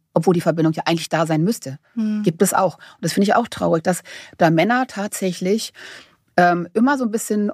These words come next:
Speaker 1: also oft, es ist schon besser geworden, aber die werden dann immer so belächelt. "Ach Gott, der Arme. <laughs> Es ist so, die Frau ist weg. <laughs> Die Frau war scheiße." Ja, und er kümmert sich um die Kinder. Er könnte auch sagen, das Jugendamt macht's. Und warum sind die Kinder nicht bei der Mutter? Weil die Mutter wollte die Kinder nicht. Die Mutter wollte einfach ihre Kinder nicht.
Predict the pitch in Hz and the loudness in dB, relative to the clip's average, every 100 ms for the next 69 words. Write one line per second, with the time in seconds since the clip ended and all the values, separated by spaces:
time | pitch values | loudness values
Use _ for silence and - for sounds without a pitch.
0 | - - 170 - - 247 - 165 - - | -4 -2 -2 0 0 -2 -6 -10 -6 0
1 | 165 202 254 220 208 214 - 185 185 185 | 2 2 0 -2 0 -2 0 0 0 -2
2 | 190 202 185 196 196 180 165 160 165 - | -2 -2 0 -2 -2 -2 -2 -2 -4 -6
3 | 175 170 - - 147 - - - - - | -4 -2 0 0 0 -2 -4 -4 -6 -6
4 | 156 - 175 - - - - - 190 - | -8 -6 -6 -4 -4 -4 0 0 0 -6
5 | - - - - 180 302 - - - 208 | -8 -6 0 2 2 0 -2 -16 0 0
6 | - 233 - - 262 262 185 190 _ _ | 2 0 0 -2 -4 -4 -8 -10 _ _
7 | - - 202 208 214 226 233 226 220 214 | -2 0 0 -2 0 2 0 0 -4 -2
8 | - 240 196 220 214 208 214 202 220 233 | 0 2 0 -4 -6 -2 -2 0 2 0
9 | - 170 165 - - - - 190 208 208 | 0 -4 -4 -8 -18 -20 -2 2 2 2
10 | 208 196 208 214 202 196 - 196 226 220 | -2 -6 -4 -2 0 -2 -2 -2 0 0
11 | 202 196 208 220 196 233 214 170 180 170 | 0 0 -2 -2 0 -2 -2 -4 0 0
12 | 165 160 - _ _ _ _ _ - 233 | 0 -2 -6 _ _ _ _ _ 2 4
13 | 233 214 240 269 208 226 233 226 - 381 | 4 2 0 0 -2 -4 -4 -6 -4 -4
14 | 220 160 - | -2 -4 -8